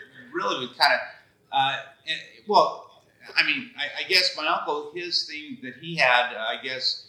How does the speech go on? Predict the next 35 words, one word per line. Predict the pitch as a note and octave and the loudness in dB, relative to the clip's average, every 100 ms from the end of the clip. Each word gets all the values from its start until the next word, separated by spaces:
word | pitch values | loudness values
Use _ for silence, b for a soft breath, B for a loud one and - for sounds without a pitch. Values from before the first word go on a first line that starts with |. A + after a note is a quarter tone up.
| _ | _
you | B2+ B2 | -8 -6
know, | B2 | -2
he | E3+ | -2
was | D3+ | -2
on | B2+ | -6
this, | A#2 - | -8 -8
had | C#3 C3 | -6 -6
some | - - | -8 -12
pretty | - C3 | -10 -6
good | B2 - F3 | -6 -2 0
company. | A3 - A#2+ G2 G2+ | 0 -2 -10 -14 -12
Uh, | G#2 - - | -8 -8 -4
you | B2 | -6
know, | A2 B2 | -6 -14
he, | B2+ C3 | -18 -18
uh, | A2 G2+ G2+ - b b _ | -8 -6 -8 -12 b b _
you | B2+ | -4
know, | A#2 | 0
Doctor | C#3+ C#3+ C#3+ | 4 4 2
Martin | B2+ C3 B2+ | -4 -4 -4
Luther | A#2 G#2 - | -8 -12 -10
King, | G3+ G3 | -8 -8
he | D3 - | -8 -8
was | C#3 | -6
on | A#2 | -6
the, | G#2 | -6
uh, | G2 G#2+ G#2+ G2+ G2+ G2+ F#2 G#2 A2 | -12 -12 -10 -10 -12 -18 -20 -16 -4
America's, | A#2+ - - G2+ G#2 A2 | -2 -2 -4 -14 -16 -16
uh, | G#2+ | -6
most, | B2 A#2 - - _ | -2 -2 -4 -12 _
uh, | - - | -16 2
dangerous | B2+ C3 C3 - | 2 2 -4 -12
persons | C3 B2+ - A#2 | -8 -8 -8 -10
list | G#2+ - | -6 4
also. | C3 - - - | 4 4 -2 -12